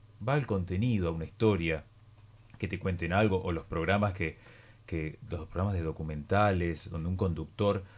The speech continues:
recorre, no sé, museos. Todos esos programas de cable tienen mucha, mucha, eh, gente que, que lo sigue. Y eso está buenísimo, porque la gente quiere, quiere contenido y eso es genial que esté pasando. En una época donde, que, digamos,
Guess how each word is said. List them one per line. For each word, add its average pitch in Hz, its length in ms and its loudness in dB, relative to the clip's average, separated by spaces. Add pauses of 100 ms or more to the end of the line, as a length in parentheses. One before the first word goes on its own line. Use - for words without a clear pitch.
(160)
recorre, 82 840 2
no 78 100 -6
sé, 87 220 -2
museos. 82 840 -2 (100)
Todos 147 160 0
esos 98 180 -4
programas 95 460 0
de 82 120 -6
cable 82 580 0 (540)
tienen 101 460 0
mucha, 113 460 0
mucha, 85 720 -2
eh, 78 540 -8
gente 87 360 -2
que, 78 240 -8
que - 120 -6
lo 76 120 -6
sigue. 76 380 -8
Y 92 60 0
eso 117 120 0
está 98 160 0
buenísimo, 95 560 0
porque 92 120 0
la 110 40 -6
gente 160 260 -4
quiere, 107 720 -2
quiere 147 200 -4
contenido 101 520 0
y 110 100 0
eso 120 140 -6
es 107 60 -4
genial 95 400 0
que - 80 -12
esté 85 160 -12
pasando. 76 460 -12 (320)
En 90 80 -4
una 104 180 4
época 113 380 4
donde, 87 420 -4 (380)
que, 90 100 0
digamos, 87 320 -2